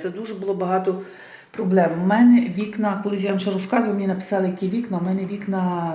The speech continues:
з, з чого, з якого матеріалу? Не дерево і не пластмаса, а у мене вікна з, тут в мене від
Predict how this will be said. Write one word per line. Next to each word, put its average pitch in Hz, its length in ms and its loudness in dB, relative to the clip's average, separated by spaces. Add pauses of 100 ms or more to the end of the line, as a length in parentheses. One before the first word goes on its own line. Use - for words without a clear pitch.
(100)
з, 185 400 -2 (2500)
з - 160 -6
чого, 175 200 0
з 165 60 -2
якого 196 260 0
матеріалу? 160 720 2
Не 175 140 0
дерево 214 520 2
і 214 40 2
не 208 120 0
пластмаса, 190 840 0
а - 60 -2
у 196 40 -2
мене 190 280 -2
вікна 220 520 0
з, 175 200 0 (2750)
тут 180 180 -8
в - 20 -8
мене 185 220 -4 (600)
від 202 60 -10